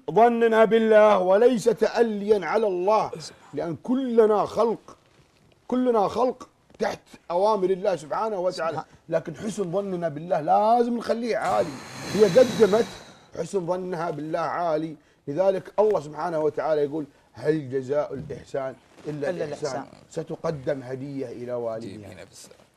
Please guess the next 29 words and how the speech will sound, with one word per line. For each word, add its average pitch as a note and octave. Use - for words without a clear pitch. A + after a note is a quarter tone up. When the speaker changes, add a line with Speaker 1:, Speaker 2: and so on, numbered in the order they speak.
Speaker 1:
يا C#3+
أخوان، A3
بس A3
أبغاكم G3+
بعدين G#3+
تكتبون G#3
هالكلمة G3
عندكم F#3
وتفكروا G#3
فيها G3
بينكم D#3+
بين D#3
أنفسكم، C#3
أن G3+
العالم G3+
هذا F#3
اللي E3+
مختص G3+
بالبشر F#3
منقسم G#3
قسمين. E3+
Speaker 2:
أيوة. B3
Speaker 1:
قسم A3
أموات G3
لا A3
يعلم G3+
بعددهم F#3+
إلا C#4
الله G#3